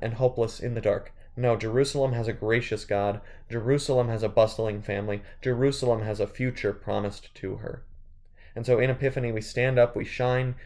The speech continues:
we look around, we rejoice that we belong to the family of God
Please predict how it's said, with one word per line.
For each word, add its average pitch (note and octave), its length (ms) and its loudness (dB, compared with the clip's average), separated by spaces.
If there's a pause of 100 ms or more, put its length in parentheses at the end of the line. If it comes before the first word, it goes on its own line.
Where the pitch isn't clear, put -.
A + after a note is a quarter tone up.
(100)
we B2 100 -2
look B2 180 4
around, A#2+ 320 2 (220)
we B2+ 120 0
rejoice B2+ 500 4
that - 140 -2
we C#3+ 220 2
belong C#3 460 6
to D#3 200 -2
the D#3 80 4
family B2+ 460 0
of C3 260 4
God A2 320 4